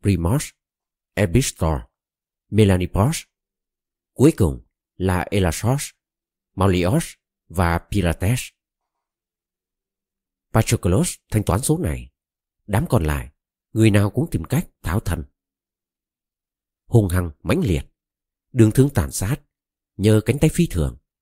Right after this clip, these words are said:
tả sung hữu đột. Thanh Tora kính cổng cao tường, suýt nữa, con cái người Achan chiếm trọn. Nếu phải Bosch Apollo không đứng trấn trên thần lũy kiên cố, hăm hở trợ giúp quân Troyan, suy tính kết liễu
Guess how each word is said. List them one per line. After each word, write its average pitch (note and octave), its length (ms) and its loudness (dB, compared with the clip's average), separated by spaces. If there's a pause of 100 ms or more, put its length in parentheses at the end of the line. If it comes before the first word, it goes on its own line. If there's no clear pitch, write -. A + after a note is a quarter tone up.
tả E2 160 -2
sung G#2 200 0
hữu G#2 200 -2
đột. C2+ 260 -2 (760)
Thanh G2 240 0
Tora F2 380 0 (100)
kính C#3 160 -4
cổng D2 180 -2
cao F#2+ 180 2
tường, B1+ 220 -2 (380)
suýt - 240 0
nữa, A2 280 -2 (360)
con A2+ 180 2
cái B2+ 180 0
người A#2+ 140 0
Achan F2 460 -2
chiếm C3 220 -2
trọn. - 260 -4 (800)
Nếu F#2+ 240 6
phải E2+ 220 0
Bosch F2 360 -2
Apollo D#2 500 0 (400)
không B2+ 220 0
đứng A2 160 0
trấn C3+ 320 0 (120)
trên G#2+ 240 2
thần E2 200 0
lũy F2+ 200 0
kiên D#2+ 180 -2
cố, F#2 340 -2 (560)
hăm E3 220 0
hở D2+ 240 -2 (140)
trợ - 180 0
giúp A2 180 0
quân F#2 140 0
Troyan, D2 380 -4 (720)
suy A2+ 260 2
tính G2+ 180 -2
kết - 160 2
liễu D3+ 280 -2